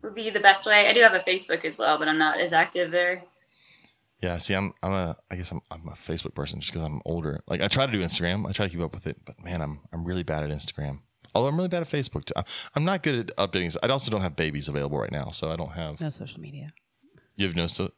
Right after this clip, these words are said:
Speaker 3: No,
Speaker 2: oh, I
Speaker 3: you're,
Speaker 2: don't know.
Speaker 3: you're just like, "Nah, no social
Speaker 2: I got
Speaker 3: media."
Speaker 2: this. If people wanna know, I'm on here. I don't have any babies yet, so I'll, I'll announce it when I have them on here. If you want a cage, a sign,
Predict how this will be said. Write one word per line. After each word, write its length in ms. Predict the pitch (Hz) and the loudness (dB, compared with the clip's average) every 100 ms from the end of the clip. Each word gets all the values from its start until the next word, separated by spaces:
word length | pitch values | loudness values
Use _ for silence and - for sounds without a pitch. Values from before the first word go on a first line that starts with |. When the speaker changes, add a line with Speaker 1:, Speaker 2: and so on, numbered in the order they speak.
| - | -2
Speaker 3:
No, 180 | 196 - | 0 2
Speaker 2:
oh, 60 | |
I 160 | 85 82 | 2 4
Speaker 3:
you're, 100 | 175 | 2
Speaker 2:
don't 100 | 165 | 0
know. 100 | - | 0
Speaker 3:
you're 80 | - | 0
just 160 | 151 - | 0 0
like, 120 | - | 0
"Nah, 240 | 165 160 | 2 2
no 160 | 160 147 | 2 0
social 320 | - 147 131 123 | -2 -8 -6 0
Speaker 2:
I 60 | |
got 140 | 196 220 | 0 2
Speaker 3:
media." 140 | 262 | 2
Speaker 2:
this. 180 | 175 - | 2 0
If 80 | - | 0
people 180 | 170 | 0
wanna 140 | 190 180 | 0 2
know, 120 | 185 | 2
I'm 100 | 107 | 2
on 100 | 131 | 2
here. 220 | 117 131 82 | 2 2 2
I 40 | |
don't 100 | 92 | 2
have 80 | 104 | 0
any 60 | 104 | 0
babies 320 | 110 95 73 | 0 -2 -2
yet, 160 | 73 | -4
so 160 | - 71 | -4 -2
I'll, 260 | 78 78 - | -2 -4 -4
I'll 120 | 82 | -2
announce 260 | 82 87 101 | 0 -2 -2
it 60 | |
when 100 | 92 | -2
I 40 | 87 | -2
have 120 | 92 | -4
them 80 | 92 | -4
on 60 | |
here. 180 | 104 92 - - - - | -4 -6 -10 -14 -12 -2
If 40 | |
you 60 | 120 | 0
want 120 | 151 | 2
a 40 | |
cage, 420 | 151 143 147 139 - - | 2 2 2 0 -2 2
a 20 | |
sign, 680 | - 127 123 123 120 120 | 2 4 4 2 2 0